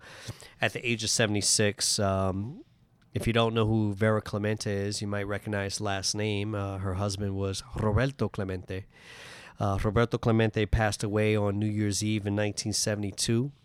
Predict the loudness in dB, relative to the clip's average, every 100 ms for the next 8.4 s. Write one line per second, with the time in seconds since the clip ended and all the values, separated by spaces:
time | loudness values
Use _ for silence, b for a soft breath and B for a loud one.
0 | _ _ -8 -4 -2 -2 -2 -4 -8 -10
1 | -16 B B B B B B B -10 -8
2 | -6 -8 -10 -12 -6 0 2 2 0 0
3 | 0 0 0 0 0 0 0 0 2 0
4 | -2 -2 -2 0 0 0 4 4 2 0
5 | -2 0 2 2 2 -2 -4 -6 -4 -2
6 | -2 -2 -4 0 0 0 -2 -2 -2 -2
7 | -2 0 0 2 0 -2 -4 -2 -2 -2
8 | -4 -4 -6 -14